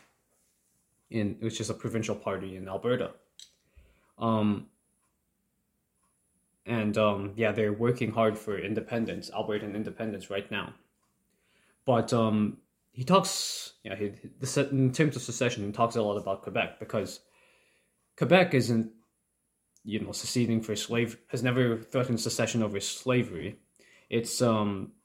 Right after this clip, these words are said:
or it's, it's about, it's about language, the fr-, um, the French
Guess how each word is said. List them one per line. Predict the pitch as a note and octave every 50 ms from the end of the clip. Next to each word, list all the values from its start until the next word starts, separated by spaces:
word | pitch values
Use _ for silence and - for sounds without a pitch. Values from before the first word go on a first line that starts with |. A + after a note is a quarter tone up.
| _ _
or | - G#2+ G#2+ G#2 F#2+ - - _ _ _ _ _ _ _ _ _ _ _ _
it's, | B2+ B2+ C3 - - - - - - -
it's | C3+ C3 - C#3
about, | C3+ A#2+ - C3 A2+ A2+ A2+ A2+ - - _ _ _ _ _ _ _ _ _ _ _ _ _ _ - -
it's | - -
about | - - A#2 A2 G#2+ G#2+ - - - _ _ _ - - - _
language, | - A#2 A2+ A#2 A#2 A2+ - - - - - - - - - _ _ _ _ _ _ _
the | G#2+ G#2
fr-, | - - - A#2+ - - _ _ _ _ _
um, | - G#2+ G#2+ G2+ G2 G2 G2
the | G2 -
French | - - B2+ A#2 A2+ A2+ - - - -